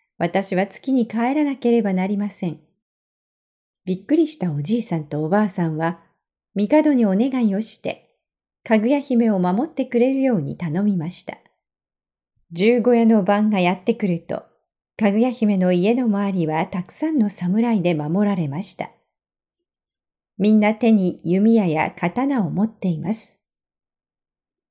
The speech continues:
「これならきっと大丈夫だ」とおじいさんが言いましたが、かぐや姫は、「どんなことをしても月の世界のものにはかないません。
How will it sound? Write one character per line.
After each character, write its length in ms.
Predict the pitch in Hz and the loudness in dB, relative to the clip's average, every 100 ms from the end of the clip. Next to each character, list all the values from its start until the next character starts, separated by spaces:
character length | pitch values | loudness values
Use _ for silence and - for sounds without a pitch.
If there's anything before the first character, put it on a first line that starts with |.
| _ _ _ | _ _ _
「こ 120 | - | 0
れ 100 | 208 | 4
な 140 | 214 208 | 4 4
ら 160 | 185 | 2
き 160 | 214 - | -2 -8
っ 60 | - | -2
と 140 | 302 | 0
大 240 | 247 285 311 | 4 4 4
丈 140 | 320 | 0
夫 140 | 208 | 0
だ」 140 | 156 - _ _ _ _ _ _ | -4 -8 _ _ _ _ _ _
と 140 | - 175 | 0 2
お 80 | 180 | 0
じ 200 | 180 262 | 0 -2
い 20 | |
さ 160 | - | 0
ん 80 | 220 | 0
が 80 | 180 | 2
言 160 | 170 214 | 0 2
い 40 | |
ま 140 | 220 | 0
し 120 | 220 - | -2 -6
た 140 | 160 | -8
が、 220 | 147 151 _ _ _ _ _ _ _ _ | -6 -8 _ _ _ _ _ _ _ _
か 140 | - 190 | -2 2
ぐ 100 | 185 | 2
や 120 | 190 | 2
姫 320 | 190 170 156 | -2 -4 -2
は、 200 | 151 175 _ _ _ _ _ - | -4 -6 _ _ _ _ _ -2
「ど 160 | 220 | 0
ん 80 | 339 | 2
な 140 | 285 | 0
こ 140 | - 247 | -2 -2
と 160 | 240 | 0
を 40 | 226 | -2
し 140 | - | -2
て 160 | - 254 | -2 0
も 280 | 190 - _ _ _ - | 0 -4 _ _ _ -18
月 240 | - - | -10 -2
の 120 | 185 185 | -2 -2
世 200 | 214 202 | -4 -2
界 200 | 202 165 | -2 -2
の 120 | 147 | -2
も 120 | 156 | -2
の 120 | 180 | 0
に 140 | 202 196 | 0 -2
は 120 | 156 | -4
か 180 | - 180 | -4 -2
な 160 | 185 | 0
い 80 | 208 | 0
ま 120 | 220 | -2
せ 180 | 220 202 | -4 -6
ん。 100 | 180 | -6